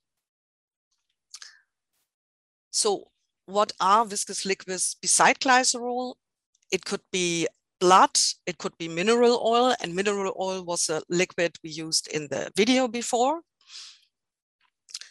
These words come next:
And the problem here is, uh, viscosity, the fluid resistance. You have a higher inner friction, and these liquids have a higher density than water. The consequences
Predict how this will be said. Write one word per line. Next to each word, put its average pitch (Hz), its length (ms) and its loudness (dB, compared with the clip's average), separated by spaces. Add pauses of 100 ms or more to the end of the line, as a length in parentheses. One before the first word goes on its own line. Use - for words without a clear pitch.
(640)
And 196 80 -6
the 160 100 -2
problem 277 380 2
here 196 420 2
is, - 320 -4
uh, 147 260 -6 (600)
viscosity, 165 640 -2 (460)
the 160 80 -8
fluid 196 480 -4
resistance. 269 760 -6 (1200)
You 180 100 2
have 190 180 4
a 156 40 4
higher 180 320 4
inner 156 180 -2
friction, 285 600 -2 (1080)
and 190 120 -2
these 233 180 -4
liquids - 400 -4
have 180 180 -4
a 160 40 2
higher 170 260 4
density 160 440 -4
than 180 180 -6
water. 147 300 -8 (1700)
The - 60 -18
consequences 180 880 -2